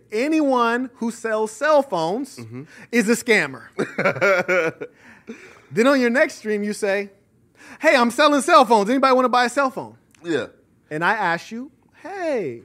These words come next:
Speaker 1: how you say cell phones are a scam to sell, and
Speaker 2: Yeah.
Speaker 1: now you're selling 'em?"
Speaker 2: Like,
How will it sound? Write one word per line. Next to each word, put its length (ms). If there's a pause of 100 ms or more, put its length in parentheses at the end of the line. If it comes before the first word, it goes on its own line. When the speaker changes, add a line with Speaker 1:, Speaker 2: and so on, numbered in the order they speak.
Speaker 1:
how 260
you 140
say 220
cell 240
phones 260
are 60
a 40
scam 760
to 100
sell, 500 (120)
and 140
Speaker 2:
Yeah. 40
Speaker 1:
now 120
you're 120
selling 320
'em?" 560
Speaker 2:
Like, 160